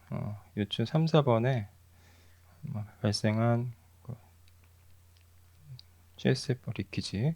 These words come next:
뇌척수액 누출 소견을 보이고 있습니다. 네, 치료는 조기에 수술 부위 폐쇄를 최우선으로 시행합니다.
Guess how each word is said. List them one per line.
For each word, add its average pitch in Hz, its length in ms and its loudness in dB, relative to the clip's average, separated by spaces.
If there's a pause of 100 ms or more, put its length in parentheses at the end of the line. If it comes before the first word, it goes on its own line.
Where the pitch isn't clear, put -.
뇌척수액 98 500 0
누출 104 420 -4 (560)
소견을 120 440 4
보이고 98 280 0
있습니다. - 420 -10 (1040)
네, 113 60 0
치료는 151 720 4 (400)
조기에 127 520 8
수술 156 300 0
부위 131 180 6
폐쇄를 127 640 4 (580)
최우선으로 110 760 4
시행합니다. 95 600 -2